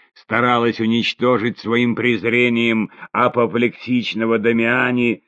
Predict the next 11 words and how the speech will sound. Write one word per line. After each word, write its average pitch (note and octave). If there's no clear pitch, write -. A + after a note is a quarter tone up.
с -
налитыми B2+
кровью A#2+
глазами B2
и A2+
исказившимся A2
от G#2
бешенства A2
грубым G#2
фиолетовым F#2+
лицом. D2+